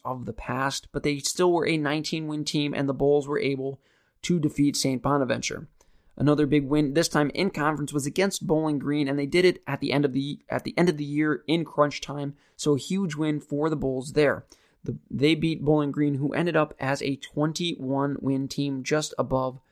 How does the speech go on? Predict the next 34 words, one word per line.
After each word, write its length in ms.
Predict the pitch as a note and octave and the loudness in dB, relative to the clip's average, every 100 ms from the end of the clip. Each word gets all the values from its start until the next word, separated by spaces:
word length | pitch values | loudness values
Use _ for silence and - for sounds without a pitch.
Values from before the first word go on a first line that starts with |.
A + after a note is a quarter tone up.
| _ _ - | _ _ -6
the 100 | D#3 | -4
U 220 | C#3 C3 | -2 0
B 180 | C3 B2+ | 0 0
Bulls. 400 | C#3 B2+ - - _ _ _ | 0 0 -2 -8 _ _ _
And 100 | - | 0
another 280 | D3+ E3+ E3+ | 0 2 0
big 340 | C3 - E3 C#3 | 0 0 -2 0
win 180 | D#3+ | -2
the 100 | D#3 | 0
Bulls 300 | C3+ D3+ D3 | 2 4 4
had 260 | - C3 C3 | 2 -4 0
was 160 | C#3 - | -2 -2
against 520 | - - C3 C#3+ - | -4 -4 -6 -6 -6
Akron. 380 | C#3+ D#3 C#3 B2 | -2 -2 0 -2
Now, 300 | A#2 B2 C3 _ _ _ - | -2 -4 -6 _ _ _ -2
Akron 480 | B2+ D3+ E3+ D#3 D3 | 2 2 2 0 2
was 220 | D3+ C#3+ - | 2 0 -2
a, 220 | C3 B2 | -2 -2
the 160 | A#2+ | -4
surprise 680 | B2+ C3 - - C#3 D#3 D3+ | -2 -2 -4 -2 2 2 2
of 120 | D3 | 0
the 80 | C3+ | 0
mac 240 | C#3 C3 | 0 -2
conference. 480 | - D3 D3 C#3+ C3+ | -4 -4 -2 -2 -4
They 180 | - D3+ | -4 -6
had 300 | D3 C#3+ - | -4 -6 -6
twenty-four 1400 | - - E3+ E3+ - F3+ E3+ - _ - D3+ D3 C#3 C3 | -8 -2 0 0 -6 -6 -6 -10 _ -4 0 0 0 0
big 260 | C#3+ D3+ | 2 2
wins, 500 | C#3 C#3+ C3+ C3+ C3 - _ - | 2 -2 -2 -4 -6 -12 _ -6
and 140 | C#3 | 0
the 60 | C#3 | 0
Bulls 340 | C#3+ C#3+ D#3 | 4 6 6
were 100 | D3 | 2
able 300 | A2+ C#3+ C#3 | 2 2 0